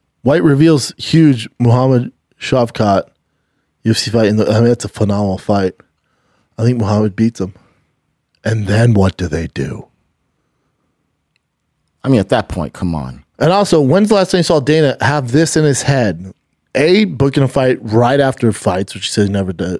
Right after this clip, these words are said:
Speaker 1: does. He knew he was gonna get backlash for Muhammad 'cause Muhammad clearly deserves a title shot. And you have a fight lined up for him. So clearly this went through your head. Come, coming on that stage, went, "All right," people gonna be like, "All right, we're gonna do with Muhammad.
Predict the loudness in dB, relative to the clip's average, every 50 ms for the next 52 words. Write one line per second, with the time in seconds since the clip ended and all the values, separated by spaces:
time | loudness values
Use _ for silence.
0 | -10 -8 -6 -6 -6 -6 -8 -8 -12 -18 _ _ _ _ _ _ _ _ 0 2
1 | 4 6 6 6 6 6 6 4 4 4 2 2 2 2 0 0 0 -2 -2 -2
2 | -2 0 0 0 0 0 -2 -6 -2 -2 0 2 2 0 0 0 0 0 2 2
3 | 0 0 -2 -2 -2 -2 -2 0 0 0 2 2 2 0 -2 -4 -4 -2 0 2
4 | 2 2 2 0 -4 -10 -6 -6 -6 -6 -6 -8 -4 -2 0 0 -2 -2 -2 -4
5 | -4 -4 -6 -10 _ _ _ _ _ _ _ _ -6 -4 0 2 4 4 4 4
6 | 2 0 -4 -4 -2 0 0 0 0 -2 -4 -4 -4 -2 0 0 0 0 0 0
7 | 0 0 2 0 0 -2 -2 -2 0 0 0 0 -2 -4 -4 -2 -2 0 2 4
8 | 4 4 4 4 2 0 0 -2 -2 -2 -2 -2 0 0 0 0 0 -2 -2 -2
9 | -2 -2 -2 -6 -12 _ _ _ _ _ -6 -4 -4 -4 -6 -12 -20 -20 _ _
10 | -2 0 2 2 2 2 2 2 2 0 -2 -6 -2 -2 0 0 0 -2 -4 -6
11 | -6 -6 -6 -4 -4 -4 -4 -6 -4 -4 -2 -2 -2 -4 -4 -6 -8 -10 -10 -8
12 | -6 -4 -4 -4 -2 -2 0 2 2 2 2 -2 -2 -2 -2 0 2 2 0 0
13 | -2